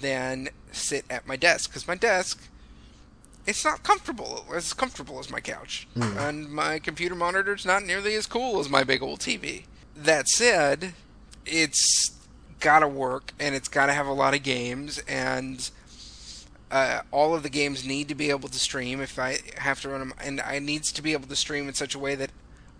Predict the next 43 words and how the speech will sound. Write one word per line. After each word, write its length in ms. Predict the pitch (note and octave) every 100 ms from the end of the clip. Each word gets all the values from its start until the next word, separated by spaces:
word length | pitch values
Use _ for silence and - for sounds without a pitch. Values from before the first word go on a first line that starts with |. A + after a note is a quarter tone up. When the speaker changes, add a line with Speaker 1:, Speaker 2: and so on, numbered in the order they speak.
| -
Speaker 1:
I 100 | C3
forget 880 | C#3+ - C#3+ A#2+ C#3+ B2 - - - - - - - - - -
it's 180 | -
running 240 | C3+ A#2+ A2+
on 80 | G#2
the 60 |
P 160 | - B2
C. 280 | - C3+ -
Speaker 2:
Right. 300 | A2 G#2 G#2+ - - - - - - - - - - -
And 80 | C3+
I 20 |
Speaker 1:
Like, 60 | D3
Speaker 2:
think, 340 | F#3 F3+ -
I 40 | D3+
Speaker 1:
I, 60 | E3+
Speaker 2:
think 140 | F3
Speaker 1:
I 20 |
Speaker 2:
that's 240 | D#3+ D#3 E3
Speaker 1:
need 20 |
to 60 |
not 60 | D#3+
Speaker 2:
gonna 140 | E3
be 60 | D#3
Speaker 1:
even 140 | D3
Speaker 2:
the, 60 | C#3+
Speaker 1:
notice 480 | C#3 C3 - - -
Speaker 2:
that's 300 | C#3+ D3+ D#3+
gonna 160 | F#3 E3
be 80 |
Speaker 1:
that 40 | E3
Speaker 2:
the 60 |
Speaker 1:
it's 80 | C#3+
running 200 | C#3+ C#3
Speaker 2:
rub 20 | B2+
Speaker 1:
on 40 |
the 40 |
Speaker 2:
right 180 | B2+ A#2+
Speaker 1:
P 60 | A#2
C. 60 |
Speaker 2:
there. 240 | B2 A2+ G2
That's 420 | - B2 C3+ C3+
gonna 220 | D#3 D3
be 480 | C3 C3 B2+ B2 A#2+